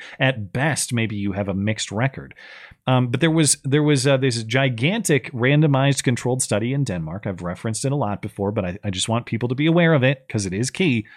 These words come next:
Thousands of people in that study, masked, randomized, controlled, A K A scientific, study on real-world people living their lives, masked group and a control non-masked group. And, uh,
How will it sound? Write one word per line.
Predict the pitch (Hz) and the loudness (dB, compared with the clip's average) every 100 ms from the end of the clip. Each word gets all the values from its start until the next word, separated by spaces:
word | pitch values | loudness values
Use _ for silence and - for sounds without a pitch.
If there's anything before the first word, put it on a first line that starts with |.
| - - _ | -20 -20 _
Thousands | 156 185 214 214 190 | 0 2 4 4 2
of | 175 | 2
people | 196 180 87 - - - | 0 2 -2 -4 -20 -2
in | 135 131 | 2 4
that | 123 | 4
study, | - 127 101 80 _ _ - - - | 2 2 0 -4 _ _ -14 -12 -6
masked, | 113 135 175 - - - | 2 4 4 0 -4 -6
randomized, | 117 127 160 185 175 170 - | 0 4 6 6 4 2 2
controlled, | 139 151 135 143 | 0 2 2 2
A | 139 | 2
K | 143 | 2
A | 139 117 | 2 0
scientific, | - - 139 160 151 - 156 120 87 - _ _ - | 0 0 2 4 2 2 0 0 -4 -10 _ _ 0
study | 147 139 120 | 4 4 4
on | 110 104 95 | 0 0 2
real-world | 123 170 175 156 131 147 139 | 4 4 2 2 2 4 2
people | - 131 135 110 | 0 2 2 2
living | 123 160 151 | 2 4 4
their | 151 | 4
lives, | 117 107 107 - - - - _ | 2 2 0 -4 -10 -20 -20 _
masked | 101 113 147 165 - - | -2 2 4 2 0 0
group | 160 165 - - _ | 4 4 2 -12 _
and | 123 | -2
a | 123 | 0
control | 143 123 - 135 135 135 - _ | 0 0 0 2 4 2 0 _
non-masked | 110 123 135 139 123 117 113 - | 0 2 4 6 6 4 2 -2
group. | 113 117 113 _ _ _ _ _ | 2 2 0 _ _ _ _ _
And, | 117 120 120 113 | -2 0 0 0
uh, | 120 117 120 117 | 0 2 2 0